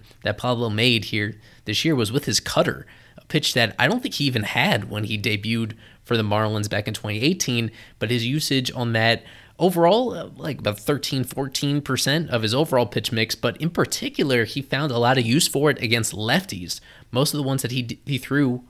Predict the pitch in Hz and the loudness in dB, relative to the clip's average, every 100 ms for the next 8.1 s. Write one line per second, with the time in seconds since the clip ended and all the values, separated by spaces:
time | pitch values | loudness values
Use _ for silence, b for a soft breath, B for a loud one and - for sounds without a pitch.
0 | b b - 123 127 113 113 113 113 - | b b -6 0 0 0 0 0 -2 0
1 | 120 123 131 113 101 107 101 113 135 - | 0 2 0 0 0 0 0 2 0 0
2 | 120 110 104 - 107 - 127 107 110 107 | 0 2 0 -2 -6 -2 0 2 2 2
3 | 110 B B B B - 127 123 131 226 | -2 B B B B -2 -2 2 2 2
4 | - 151 135 123 113 185 247 131 95 - | 0 2 2 0 2 2 2 -2 -4 -6
5 | - 101 110 - B B - 117 151 123 | 0 2 2 -2 B B -10 -6 0 0
6 | 123 120 127 - - 165 147 - 107 104 | 2 2 4 2 4 4 4 2 0 0
7 | 113 - 117 - 120 104 127 - 104 110 | 0 0 0 0 -2 0 -2 -2 -2 -2